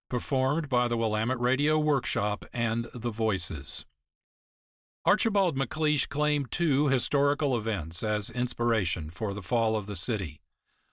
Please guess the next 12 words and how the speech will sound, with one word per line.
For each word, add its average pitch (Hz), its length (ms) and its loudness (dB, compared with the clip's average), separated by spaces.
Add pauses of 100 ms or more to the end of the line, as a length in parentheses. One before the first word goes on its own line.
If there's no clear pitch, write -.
(100)
The 156 100 0
first 170 400 0
was 143 200 0
the 131 220 -2
unopposed 147 680 0
fifteen 147 560 -2
twenty-one 139 640 0
conquest 131 720 0
of 117 120 -4
the 120 200 -2
Aztec 131 540 -2
city 139 420 2